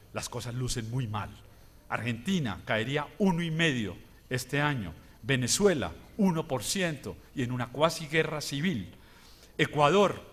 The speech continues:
cae de cuatro tres a tres tres. Luego, Colombia, digamos, salvo con Perú, eventualmente con Chile,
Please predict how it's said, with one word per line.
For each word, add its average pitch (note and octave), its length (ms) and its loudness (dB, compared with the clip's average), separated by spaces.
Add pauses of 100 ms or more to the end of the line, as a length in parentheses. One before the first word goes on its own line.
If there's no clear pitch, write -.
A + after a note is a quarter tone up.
cae E3 240 6
de D3+ 120 0
cuatro E3 360 0
tres E3+ 400 -4
a B2+ 120 -6
tres C3+ 300 -4
tres. - 340 -12 (300)
Luego, F3+ 320 0 (560)
Colombia, F3+ 480 4
digamos, D3+ 460 0
salvo E3 480 4
con B2 160 -6
Perú, C3+ 400 0
eventualmente C3+ 640 -4
con A#2+ 240 -8
Chile, C3+ 420 -2